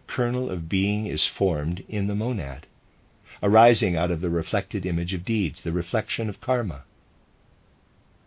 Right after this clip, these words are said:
As the work of the monad progresses,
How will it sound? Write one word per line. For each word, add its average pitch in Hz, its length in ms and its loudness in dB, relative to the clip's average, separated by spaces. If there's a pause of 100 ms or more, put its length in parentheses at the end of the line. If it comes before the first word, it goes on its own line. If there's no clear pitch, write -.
(540)
As 123 160 4
the 151 100 8
work 131 260 8
of 104 120 2
the 101 100 2
monad 95 500 4
progresses, 87 640 -4